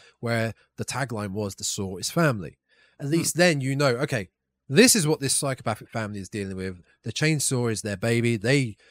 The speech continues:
Speaker 1: they dispatch
Speaker 2: Yeah,
Speaker 1: people with
Speaker 2: they love
Speaker 1: this.
Speaker 2: it.
Speaker 1: They, they, I don't know, they carve their furniture out with it. They cut their cheese with it for some cheese on
Speaker 2: <laughs>
Speaker 1: toast. This is
Speaker 2: Yeah.
Speaker 1: what they use in the house, okay? This is what
Speaker 2: Cut the
Speaker 1: they use.
Speaker 2: toenails.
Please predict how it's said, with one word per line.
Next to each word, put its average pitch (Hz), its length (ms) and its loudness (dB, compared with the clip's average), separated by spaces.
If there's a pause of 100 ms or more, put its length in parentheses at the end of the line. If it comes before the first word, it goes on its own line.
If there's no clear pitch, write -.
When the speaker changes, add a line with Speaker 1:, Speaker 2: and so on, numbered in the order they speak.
(360)
Speaker 1:
they 170 220 10
dispatch - 960 2 (520)
Speaker 2:
Yeah, 104 200 4
Speaker 1:
people 117 160 0
with 123 80 2
Speaker 2:
they 135 80 4
love 113 160 2
Speaker 1:
this. 104 80 2
Speaker 2:
it. - 60 -6
Speaker 1:
They, 147 180 2 (600)
they, 131 60 -6
I 135 120 0
don't 117 100 -2
know, 120 120 2
they 113 180 -2 (880)
carve 123 260 4
their 127 140 2
furniture 135 680 2
out 127 160 -2
with 131 220 4
it. 127 400 2
They 110 240 -2 (100)
cut - 240 -8
their 135 140 2
cheese 165 480 4
with 156 160 6
it 165 160 4
for 127 140 -4
some 123 160 -8
cheese 143 280 0
on 123 140 2
Speaker 2:
<laughs> 151 140 2
Speaker 1:
toast. 165 340 8 (840)
This 180 380 8
is 175 160 10
Speaker 2:
Yeah. 147 80 10
Speaker 1:
what 139 180 6
they 127 120 4
use 117 400 2
in 104 100 -2
the 95 100 0
house, - 420 -6
okay? 95 320 -4
This 143 160 0
is 165 100 4
what 143 80 4
Speaker 2:
Cut 143 60 2
the 123 40 2
Speaker 1:
they 120 60 2
use. 110 60 2
Speaker 2:
toenails. 151 580 2